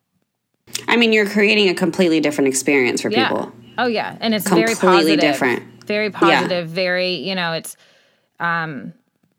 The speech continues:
Speaker 2: it's the biggest transaction of most people's lives. So it's, it's a lot of trust that people are putting in you. And, um, you know, I have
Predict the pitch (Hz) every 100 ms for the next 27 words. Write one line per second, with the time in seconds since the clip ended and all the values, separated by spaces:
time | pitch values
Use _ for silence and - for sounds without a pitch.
0 | _ _ - 208 196 220 226 233 254 226
1 | 214 220 254 226 220 233 226 220 196 233
2 | 131 - - - - 214 196 - 190 165
3 | - _ - 208 196 185 185 - 175 208
4 | 247 - - _ - 226 254 226 226 226
5 | 240 226 226 220 226 240 196 180 156 170
6 | 170 175 165 _ _ 190 180 180 185 185
7 | 175 170